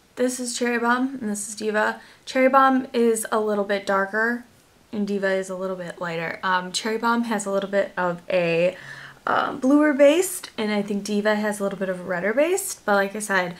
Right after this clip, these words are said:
these two are very similar. So if you don't wanna splurge and get, um, Diva from mac, Cherry Bomb is a great alternative.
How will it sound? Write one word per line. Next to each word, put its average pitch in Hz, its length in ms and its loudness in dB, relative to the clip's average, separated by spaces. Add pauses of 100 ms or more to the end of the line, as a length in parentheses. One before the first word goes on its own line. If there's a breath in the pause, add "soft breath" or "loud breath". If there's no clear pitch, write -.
(280 loud breath)
these 202 220 -4
two - 320 -2
are 175 80 -4
very 165 200 -6
similar. - 380 -8
So - 140 -4
if - 120 -12
you 190 80 -2
don't 190 140 0
wanna 220 180 0
splurge 214 560 0
and 196 160 -6
get, 180 400 -2 (380 loud breath)
um, - 340 -6
Diva 240 680 -2
from 208 560 2 (160)
mac, 247 360 4 (400)
Cherry 185 240 -10
Bomb 202 240 -8
is 208 100 -10
a - 40 -14
great 277 180 -14
alternative. 294 500 -6